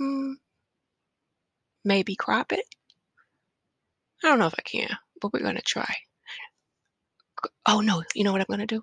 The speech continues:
I know what I'm gonna do. We're gonna go, I went to edit image, and then I'm gonna say,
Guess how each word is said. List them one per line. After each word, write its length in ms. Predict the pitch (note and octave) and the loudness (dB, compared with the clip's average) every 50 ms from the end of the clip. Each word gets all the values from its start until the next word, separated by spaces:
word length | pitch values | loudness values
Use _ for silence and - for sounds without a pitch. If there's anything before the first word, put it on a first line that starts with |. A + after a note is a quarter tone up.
| - - | -6 -6
I 60 | G3 F3+ | -6 -6
know 60 | D3+ | -6
what 80 | - - | -6 -10
I'm 60 | - | -10
gonna 140 | - - - - | -8 -10 -8 -8
do. 100 | - - - - - - - - - _ | -10 -12 -12 -14 -16 -16 -16 -16 -12 _
We're 80 | - E3+ | 0 0
gonna 140 | F3 D#3+ D3+ | 2 2 2
go, 240 | F3 E3+ E3 E3 - | 0 0 0 0 0
I 100 | - F3 E3 | 0 0 0
went 180 | E3 D#3+ D#3+ | 0 -2 -4
to 120 | - - - | -2 -2 0
edit 220 | D#3 D#3 G#3 - - | 0 0 0 -2 -2
image, 500 | G3 F3 E3 F3 G#3+ - - - - - _ - - - - _ - - | -4 -4 -4 -6 -6 -4 -4 -6 -6 -8 _ -20 -20 -20 -18 _ -6 -4
and 120 | E3+ E3+ | -2 0
then 120 | E3 D#3+ | 0 0
I'm 80 | D#3+ D#3 | -2 -2
gonna 240 | D#3+ - E3+ D#3 E3 | -4 -4 -4 -4 -4
say, 420 | - - D#3 D3 C#3 - F3 - | -4 -2 -2 -2 -4 -4 -6 -10